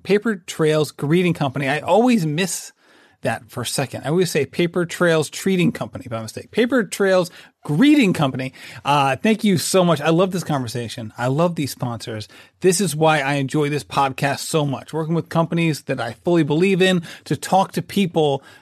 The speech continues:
that I am so inspired by. So thank you so much for listening. If you listened to last week's episode, Ramblings on the Run with Allie Feller, then you may have heard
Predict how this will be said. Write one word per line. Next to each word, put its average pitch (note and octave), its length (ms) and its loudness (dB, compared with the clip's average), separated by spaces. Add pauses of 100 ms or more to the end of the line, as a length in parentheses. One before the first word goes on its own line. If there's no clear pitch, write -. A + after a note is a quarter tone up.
that D3 180 0
I D3+ 160 0
am D3+ 140 0
so D#3+ 400 0
inspired B2 720 -2 (100)
by. G2 300 -8 (320)
So - 200 -8 (120)
thank G#3 300 0
you F#3 460 2
so A#3+ 380 2
much A3 280 4
for - 80 -6
listening. D3 380 -2
If D#3+ 120 -6
you G#3 80 2
listened A#3+ 340 2
to G3 80 -4
last G3+ 300 0
week's F#3 200 -2
episode, D3+ 520 0 (460)
Ramblings F3 600 2
on E3+ 220 0
the E3+ 100 2
Run B2+ 400 -2
with C#3+ 280 -8
Allie C#3+ 240 0
Feller, A#2 360 -4
then C#3 200 0
you G3 240 4
may A3+ 180 4
have G3+ 140 -2
heard - 420 -10